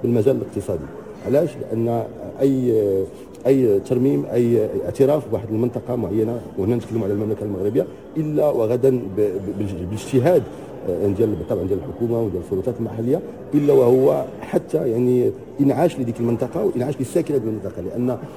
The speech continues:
السياحة الثقافية، العمل عبر، آه، ع-، في هذا المجال غي-، غيخلي يعني مجموعة ديال الأجانب، مجموعة ديال السياح غيزوروا ديك المنطقة اللي غي اقتصاديًا أو اجتماعيًا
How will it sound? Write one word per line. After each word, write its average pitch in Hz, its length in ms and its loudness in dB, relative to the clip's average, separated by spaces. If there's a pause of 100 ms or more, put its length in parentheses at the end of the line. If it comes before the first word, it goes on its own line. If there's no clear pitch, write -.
(220)
السياحة 127 400 4
الثقافية، 127 680 0 (400)
العمل 131 480 4 (400)
عبر، 123 500 2
آه، 92 380 0
ع-، 113 300 2
في 123 100 2
هذا 123 140 4
المجال 117 280 4
غي-، 123 200 4
غيخلي 117 480 0 (220)
يعني 113 200 2
مجموعة 113 360 0
ديال 101 400 0 (600)
الأجانب، 110 420 2
مجموعة 101 240 0
ديال 98 160 -2
السياح 110 260 0
غيزوروا 107 440 4
ديك 110 160 -2
المنطقة 117 420 -2 (260)
اللي 135 120 6
غي 127 260 6 (180)
اقتصاديًا 143 680 0
أو 113 140 6
اجتماعيًا 131 560 2